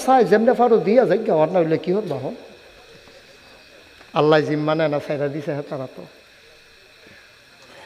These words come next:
আল্লাহ, "কেন আমার দায়িত্ব না তো?" তুমি ওর কাছে তে তে হবা, তে যদি তোমারে না পাইয়া মাফ করে দে, তো আমার কি? আর তে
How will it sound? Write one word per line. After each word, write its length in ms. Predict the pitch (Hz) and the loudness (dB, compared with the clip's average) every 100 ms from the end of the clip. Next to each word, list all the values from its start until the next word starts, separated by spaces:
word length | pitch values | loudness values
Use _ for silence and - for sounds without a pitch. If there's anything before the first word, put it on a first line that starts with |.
| - - - - | -20 -20 -10 0
আল্লাহ, 140 | 240 | 2
"কেন 120 | 269 277 | 2 2
আমার 220 | 262 262 | 0 2
দায়িত্ব 280 | 285 285 - | 0 0 -8
না 140 | 208 151 | -10 -10
তো?" 60 | - - - - - - _ _ _ - - | -14 -20 -20 -20 -20 -20 _ _ _ -12 4
তুমি 180 | 415 427 403 | 6 8 8
ওর 100 | 415 | 6
কাছে 220 | 392 370 - | 2 2 4
তে 80 | 359 370 | 4 6
তে 80 | |
হবা, 240 | 349 302 254 | 4 4 2
তে 140 | 311 330 | 2 0
যদি 220 | 330 285 | 0 -2
তোমারে 280 | 302 294 269 | 2 2 4
না 120 | 247 | 4
পাইয়া 220 | 262 302 269 | 4 4 4
মাফ 180 | 294 294 | 2 2
করে 180 | 269 247 | 2 4
দে, 120 | 233 | 2
তো 80 | 277 | 2
আমার 220 | 262 208 180 | 0 -2 -6
কি? 100 | 139 120 - - - _ - - _ _ _ - - - - - | -12 -14 -20 -20 -20 _ -20 -20 _ _ _ -20 -20 -20 -4 2
আর 120 | 269 | 4
তে 140 | 269 | 8